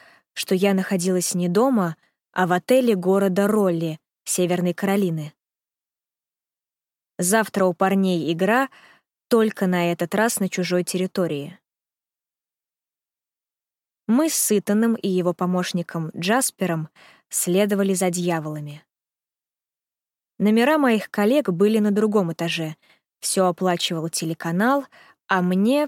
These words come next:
позволили остаться в номере с Майком. На одном этаже с командой. «Ты слишком взбудоражена.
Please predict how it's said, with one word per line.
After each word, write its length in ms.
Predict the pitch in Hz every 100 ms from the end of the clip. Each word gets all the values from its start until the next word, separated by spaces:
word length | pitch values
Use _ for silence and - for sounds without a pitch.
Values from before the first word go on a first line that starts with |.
| -
позволили 640 | 180 175 170 190 240 233 202
остаться 600 | 175 - 175 180 - 185
в 80 |
номере 420 | 170 165 170 170 170
с 160 | -
Майком. 600 | 190 180 156 - 147 143 - _ _ _ _ _ _ _ _ _ _
На 220 | 180 180
одном 400 | 170 160 170 190
этаже 380 | 214 185 175 165
с 80 | -
командой. 800 | - 180 165 156 147 147 147 - _ _ _ _ _ _ _ _ _ _ _ _ _ _ _ _ _ _ _ _ _ _ _ _ _
«Ты 320 | 196 196 196
слишком 760 | - - - 190 214 - 202
взбудоражена. 880 | 190 165 180 202 226 190 170 165 156